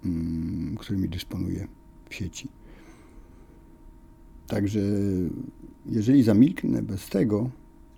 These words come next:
to na pewno nie rezygnacja z protestu. Wszystkiego dobrego. A jeśli ona słucha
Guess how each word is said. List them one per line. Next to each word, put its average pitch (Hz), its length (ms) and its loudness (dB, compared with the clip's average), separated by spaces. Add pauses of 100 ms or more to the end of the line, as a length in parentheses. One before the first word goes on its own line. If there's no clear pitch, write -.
(3000)
to 127 120 4
na 104 120 6
pewno 98 320 -2
nie 101 140 4
rezygnacja 101 560 -2
z - 100 -6
protestu. - 580 -4 (500)
Wszystkiego 110 440 0
dobrego. 85 460 -2 (1200)
A - 120 -4
jeśli - 260 -2
ona - 380 2 (280)
słucha 95 480 -2